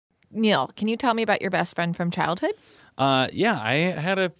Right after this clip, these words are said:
Speaker 2: few best friends. So if you're listening, don't feel like I don't think you're my best friend. Uh, the, the one that sort of jumps to mind, uh, Adam Brothers, who was, uh, my neighbor.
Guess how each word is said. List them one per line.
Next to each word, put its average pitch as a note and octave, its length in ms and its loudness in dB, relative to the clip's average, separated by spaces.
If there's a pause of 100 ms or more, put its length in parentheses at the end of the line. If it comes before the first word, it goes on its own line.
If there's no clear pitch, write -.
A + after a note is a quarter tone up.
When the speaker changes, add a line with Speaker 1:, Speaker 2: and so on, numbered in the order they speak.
(200)
Speaker 2:
few F3+ 920 0
best B2+ 380 0
friends. B2 1040 -2
So A2+ 320 2
if A2 160 -2
you're C3 100 2
listening, A#2+ 840 2 (600)
don't G#2 180 0
feel A2+ 140 4
like A2+ 160 2
I C3+ 80 2
don't B2 220 2
think A#2+ 180 0
you're C3+ 80 0
my C3+ 120 2
best C3+ 240 0
friend. A2+ 560 0 (160)
Uh, G2+ 460 2
the, G2+ 300 0
the A2+ 100 2
one C3+ 140 2
that C3 220 -2
sort C3 180 2
of G#2+ 100 0
jumps A2 300 0
to B2 100 -2
mind, G#2 560 2 (400)
uh, G2 340 0
Adam G2+ 320 0
Brothers, G2 840 0 (380)
who A2+ 140 2
was, F#2+ 600 2
uh, F#2+ 240 0
my F#2 160 0
neighbor. A#2 640 0